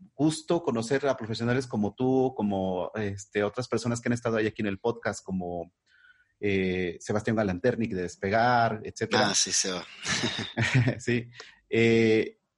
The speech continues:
Speaker 1: y que somos profesionales que estamos comprometidos, ¿no? Sobre,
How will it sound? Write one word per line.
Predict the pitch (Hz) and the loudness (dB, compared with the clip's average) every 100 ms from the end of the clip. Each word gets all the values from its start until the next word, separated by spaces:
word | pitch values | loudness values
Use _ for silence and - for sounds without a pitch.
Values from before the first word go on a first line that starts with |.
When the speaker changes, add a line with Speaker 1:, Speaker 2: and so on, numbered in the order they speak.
| _ | _
Speaker 1:
y | 117 120 123 | 2 4 4
que | 120 139 | 2 2
somos | 165 180 196 - | 2 2 0 0
profesionales | 160 135 135 143 | -4 0 0 0
que | 170 | -2
estamos | - 151 | -4 -4
comprometidos, | 151 123 110 113 147 107 95 | -4 -2 -2 0 0 -2 -4
¿no? | 110 | -8
Sobre, | 139 110 95 92 90 90 80 - | -6 -4 -2 -2 -2 -4 -6 -16